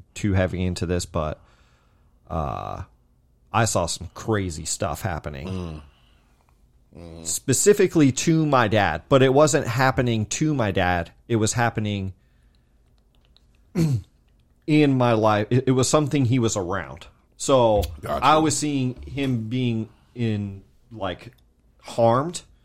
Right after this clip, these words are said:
Speaker 1: in a certain way. I kept seeing it over and over and over and over and over again. Like, it was happening in different, I'm like, "Why do I keep seeing my dad going down this and, like, being hurt, you know, almost
Speaker 2: Mm.
Speaker 1: dying and stuff like that?"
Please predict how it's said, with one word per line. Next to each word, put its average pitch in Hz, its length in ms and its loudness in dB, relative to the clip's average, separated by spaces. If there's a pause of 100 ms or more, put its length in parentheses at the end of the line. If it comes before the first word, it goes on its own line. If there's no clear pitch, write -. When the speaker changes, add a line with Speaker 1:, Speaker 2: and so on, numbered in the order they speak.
(420)
Speaker 1:
in 113 100 -4
a 107 40 -2
certain 113 280 -2
way. 110 120 -4
I 131 120 0
kept - 380 -2
seeing 160 200 -4
it 110 120 -2
over 113 240 2
and 110 100 -2
over 107 240 -2
and 98 80 -6
over 98 240 -4
and 92 100 -8
over 95 200 -4
and 90 100 -8
over 95 220 -4
again. 85 340 -8
Like, 117 200 2
it 147 140 6
was 143 160 4
happening 131 440 2
in 104 120 2
different, 110 400 2 (160)
I'm 127 120 0
like, 101 200 4
"Why 95 340 0
do 143 120 2
I 117 60 2
keep 117 220 -6
seeing 127 260 0
my 101 120 0
dad 92 460 0 (760)
going 120 300 2
down 110 320 -2
this - 300 -8 (180)
and, 92 320 -6
like, 90 180 -4 (240)
being 123 180 2
hurt, 123 360 0 (260)
you 113 140 0
know, 104 120 4
almost 107 380 -2
Speaker 2:
Mm. 78 40 -12
Speaker 1:
dying 87 440 -8 (100)
and 101 100 -20
stuff - 220 -10
like 87 180 -16
that?" 71 260 -10